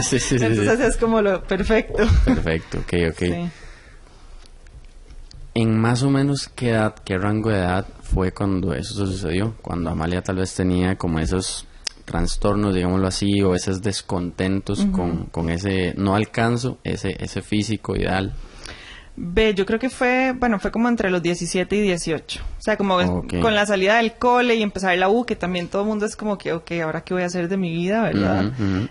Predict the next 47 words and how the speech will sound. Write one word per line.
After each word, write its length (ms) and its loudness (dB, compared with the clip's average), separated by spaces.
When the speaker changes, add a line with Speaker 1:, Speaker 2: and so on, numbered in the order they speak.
Speaker 2:
Entonces 460 0
ahí 180 2
como 260 0
que 120 0
se 80 -4
juntó 380 0
todo 380 4
y 120 2
entonces 400 -4
también 300 -2
como 200 -2
que 120 -6
ya 160 -2
no 60 -4
iba 100 -2
a 40 -14
poder 220 0
seguir 380 -2
bailando 540 -2
tanto 400 -2
o 40 0
yendo 280 -2
tanto 260 -2
a 20 -4
entrenar 500 -4
ballet. 380 -2
Entonces 380 -6
también 260 -4
me 120 -4
preocupaba 580 -6
como, 340 -8
¿verdad?, 240 -6
que 80 -12
si 120 -10
iba 80 -4
a 40 -6
subir 220 -8
de 100 2
peso 340 0
y 40 -6
que 100 -4
esto 180 -6
y 40 -12
que 100 -8
lo 120 0
otro. 260 -4
Speaker 1:
Claro. 240 0